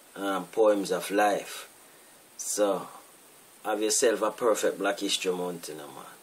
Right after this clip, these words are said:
And this is Giant Man coming to you live from Poems of Life Poetry Book.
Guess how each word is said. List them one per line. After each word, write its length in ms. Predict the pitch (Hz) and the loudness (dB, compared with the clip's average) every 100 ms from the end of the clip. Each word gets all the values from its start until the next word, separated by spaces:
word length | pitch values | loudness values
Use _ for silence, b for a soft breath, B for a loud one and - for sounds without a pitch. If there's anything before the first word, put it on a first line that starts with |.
| - - b b b - | -20 -20 b b b -16
And 180 | 92 95 | -10 -4
this 160 | 92 101 | -2 -2
is 140 | 98 | 2
Giant 520 | - 135 135 127 123 | 8 10 12 10 6
Man 240 | 110 95 87 - | 6 0 -2 -4
coming 300 | 98 101 98 | -2 -2 -2
to 160 | - | -4
you 320 | 104 92 90 | -2 0 0
live 380 | 87 92 92 90 | 0 0 -2 -2
from 320 | - 92 87 | -2 -2 -4
Poems 340 | 85 104 95 85 | -4 -2 -2 -4
of 180 | 82 - | -8 -6
Life 280 | 80 73 | -8 -8
Poetry 320 | - 76 - - | -8 -6 -6 -10
Book. 340 | - - - | -12 -12 -18